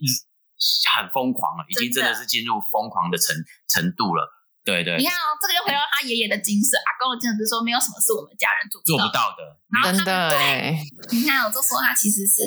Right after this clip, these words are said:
Speaker 2: 从阿公那一代的精神传下来。
Speaker 1: 所以你刚刚提到影响，你在看这本书，唯一有一个精神影响力很重要，就是在要去，你要做一件工作的时候，你要去，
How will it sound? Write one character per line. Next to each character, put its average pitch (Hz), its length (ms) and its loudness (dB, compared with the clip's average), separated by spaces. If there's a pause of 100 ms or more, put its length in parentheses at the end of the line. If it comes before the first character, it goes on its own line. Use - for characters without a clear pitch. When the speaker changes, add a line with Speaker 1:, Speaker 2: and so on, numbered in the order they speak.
Speaker 2:
从 - 80 0
阿 - 240 2
公 208 160 0
那 214 80 2
一 202 160 0
代 208 160 2
的 - 80 -10
精 - 240 -10
神 - 160 -4
传 - 240 0
下 - 160 2
来。 - 80 -10 (400)
Speaker 1:
所 131 100 0
以 131 40 4
你 110 100 4
刚 120 160 2
刚 143 160 -2
提 104 140 -2
到 123 260 0
影 101 100 -8
响， 104 220 -2 (100)
你 104 80 -4
在 120 120 2
看 131 160 0
这 127 80 -2
本 98 120 0
书， 110 220 0
唯 98 160 2
一 120 80 0
有 85 120 -4
一 87 40 -10
个 95 80 -4
精 98 200 0
神 87 220 0
影 85 80 -4
响 85 200 -2
力 90 100 -2
很 76 60 -4
重 87 120 -4
要， 85 100 -2
就 85 60 -10
是 - 140 2 (480)
在 123 160 2 (320)
要 139 80 0
去， 131 160 2 (320)
你 104 80 0
要 120 120 2
做 143 140 0
一 107 60 -2
件 117 160 -2 (180)
工 120 220 0
作 110 140 2
的 90 60 2
时 - 120 0
候， 90 60 -4
你 82 80 -10
要 92 100 0
去， 107 240 -2